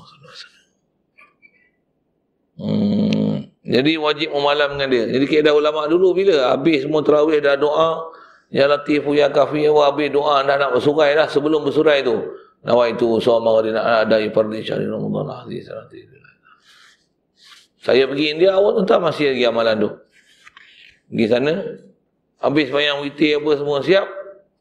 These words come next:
bangun nak habis selesai tu, dia takkan bangun melainkan siap dengan kita ikut, ikut imam lagi. Okey. Dia akan sebut macam ni, "Nawaitu,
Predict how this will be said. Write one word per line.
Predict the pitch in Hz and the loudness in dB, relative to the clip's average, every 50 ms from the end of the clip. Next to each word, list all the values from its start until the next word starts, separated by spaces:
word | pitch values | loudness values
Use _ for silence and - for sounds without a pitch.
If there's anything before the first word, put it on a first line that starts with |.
| _ _ _ _ _ - | _ _ _ _ _ -4
bangun | - 120 135 156 165 160 147 151 | -2 0 0 2 0 0 0 0
nak | 135 127 139 | -2 -2 0
habis | 147 156 147 131 107 | 0 0 -2 -2 -2
selesai | 143 139 - 165 156 156 175 | -4 -2 0 0 2 2 2
tu, | 190 220 - - - - | 0 0 -2 -6 -8 -2
dia | - 135 139 | 0 2 2
takkan | 135 143 135 139 147 147 147 | 2 0 0 2 0 0 0
bangun | 156 160 160 151 135 131 | 0 0 0 -2 0 0
melainkan | 131 131 135 143 160 170 185 196 - - - - - _ _ _ _ _ _ _ _ | -2 0 2 2 0 0 0 -4 -10 -12 -16 -20 -20 _ _ _ _ _ _ _ _
siap | - - - 160 175 160 - - - - - - - - | -16 -4 -2 0 0 0 -2 -6 -10 -12 -14 -18 -16 -8
dengan | - 117 139 147 156 151 151 | -6 -4 -2 -2 -2 -2 -4
kita | 143 151 151 156 | -4 -2 0 0
ikut, | 165 160 151 - 160 165 151 - - - - - - - - _ _ _ _ _ _ _ _ _ _ _ - 120 | 0 0 0 0 0 0 0 0 -4 -12 -16 -18 -20 -20 -20 _ _ _ _ _ _ _ _ _ _ _ -6 -4
ikut | 139 - 147 170 | -2 -2 -2 0
imam | 170 165 170 180 165 143 131 | 0 0 0 0 0 0 0
lagi. | 131 120 107 104 - - - - _ _ - | -2 -2 -2 -4 -6 -8 -14 -20 _ _ -10
Okey. | 104 - 120 110 101 95 90 - - _ _ _ _ _ _ _ - | -6 -2 -2 -2 -2 -2 -6 -10 -18 _ _ _ _ _ _ _ -8
Dia | 117 117 127 143 151 151 147 - | -4 0 0 2 0 0 -2 -2
akan | 151 151 | 0 0
sebut | 147 160 160 | 0 0 0
macam | 156 151 139 | 0 0 -2
ni, | 120 107 113 | -2 -2 -2
"Nawaitu, | 131 143 156 160 156 156 - - 160 151 | 0 0 2 0 0 -2 -2 0 0 2